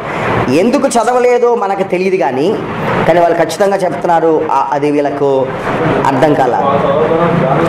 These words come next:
అదే పోయారు. బెల్షాజరు ఆజ్ఞగా వారు దానియేలుకు ఊదా రంగు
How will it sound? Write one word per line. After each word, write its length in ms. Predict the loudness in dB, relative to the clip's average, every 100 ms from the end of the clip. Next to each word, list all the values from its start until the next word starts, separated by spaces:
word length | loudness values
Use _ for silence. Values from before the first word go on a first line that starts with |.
| 0 0 0 0 0 -2 -2 -2 -2 -4 -4 -2 -2 0 0
అదే 200 | 0 2
పోయారు. 680 | 2 2 0 -2 -2 -2 -4 -4 -6 -6 -6 -4 -2 -2 0 -2 0 2
బెల్షాజరు 540 | 2 4 2 4 4
ఆజ్ఞగా 640 | 4 2 2 2 2 2 2
వారు 260 | 2 2
దానియేలుకు 760 | 0 0 2 4 4 4 2 2
ఊదా 300 | 2 2 2
రంగు 460 | 2 0 0 0